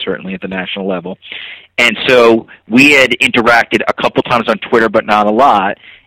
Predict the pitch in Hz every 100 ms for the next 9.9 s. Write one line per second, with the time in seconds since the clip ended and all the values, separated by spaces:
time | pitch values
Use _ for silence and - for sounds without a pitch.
0 | _ 107 - 135 131 131 113 110 104 104
1 | 101 98 98 104 98 107 - 107 113 127
2 | 101 101 101 - _ _ _ - 101 95
3 | 92 87 - - - 98 - - 101 98
4 | 92 - 110 101 - _ _ _ _ -
5 | 104 104 - - 113 110 107 107 101 -
6 | 107 107 98 98 101 - 95 107 - 98
7 | 101 98 98 95 95 - 95 92 104 92
8 | 98 - 92 92 104 98 95 98 - 120
9 | 113 101 104 95 101 90 92 92 95